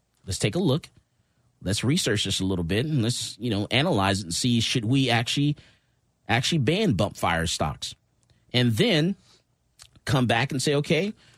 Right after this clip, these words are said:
well, why don't we just compromise a little bit? Let's, let's have, uh, the suppressor bill. Let's have that pass. And let's also remove suppressors from the N F A list. Let's go ahead and pass concealed carry reciprocity instead."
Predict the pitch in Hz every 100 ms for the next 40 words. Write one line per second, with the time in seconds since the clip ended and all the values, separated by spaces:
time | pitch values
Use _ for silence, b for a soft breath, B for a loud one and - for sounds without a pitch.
0 | b 147 151 214 262 220 196 175 - 165
1 | 120 101 90 82 82 87 - 143 202 -
2 | 127 277 - 160 156 156 139 123 117 113
3 | B B _ 123 117 110 117 - 175 -
4 | 87 92 78 82 - 110 117 147 117 110
5 | 110 - 95 65 - - - - 101 117
6 | 135 120 131 123 107 104 98 110 143 135
7 | 131 135 131 - 120 117 127 120 156 117
8 | 92 104 B B B B - 151 170 -
9 | - - - _ _ _ 107 143 131 143
10 | 131 117 117 113 110 117 - _ _ _
11 | - 117 117 - 101 - 120 - 110 98
12 | 98 - 92 98 90 87 85 76 - 71
13 | -